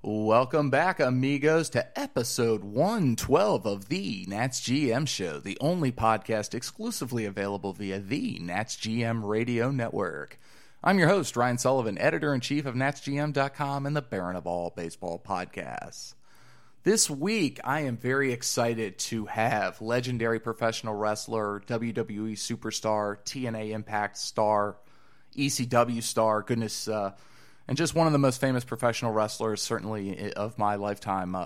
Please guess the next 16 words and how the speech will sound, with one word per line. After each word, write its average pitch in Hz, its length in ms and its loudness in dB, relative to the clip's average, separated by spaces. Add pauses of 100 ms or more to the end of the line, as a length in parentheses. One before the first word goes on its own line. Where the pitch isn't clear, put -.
Al 110 180 2
Snow, 110 560 2
I've 90 140 -12
got 85 220 -4
this - 220 -10
week. 80 380 -12
Uh, 90 280 -4 (580)
you 120 100 -2
may 117 140 4
remember 113 420 0
him 110 140 -2
from, 110 320 -2
uh, 104 400 2 (240)
carrying 123 420 0
the 117 80 -2
head 151 540 2